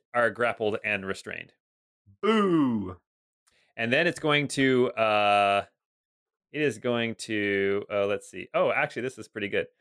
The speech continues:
Speaker 1: Um, yeah, I'm just gonna read the description. It can, uh, slam creatures grappled by it into each other or into a solid surface. So, Nari and Pine, <laughs> you are both lifted up and slammed together. You both need to make Constitution saves. Difficulty fourteen.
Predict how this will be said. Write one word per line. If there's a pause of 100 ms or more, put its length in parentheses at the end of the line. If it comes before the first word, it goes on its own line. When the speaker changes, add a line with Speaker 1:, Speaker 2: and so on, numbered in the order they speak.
(340)
Speaker 1:
Um, (460)
yeah,
I'm
just
gonna
read
the
description. (100)
It
can,
uh,
slam
creatures
grappled
by
it
into
each
other (200)
or
into
a
solid
surface. (440)
So, (200)
Nari
and
Pine,
<laughs>
you
are
both
lifted
up (280)
and
slammed
together. (220)
You
both
need
to
make
Constitution
saves.
Difficulty
fourteen.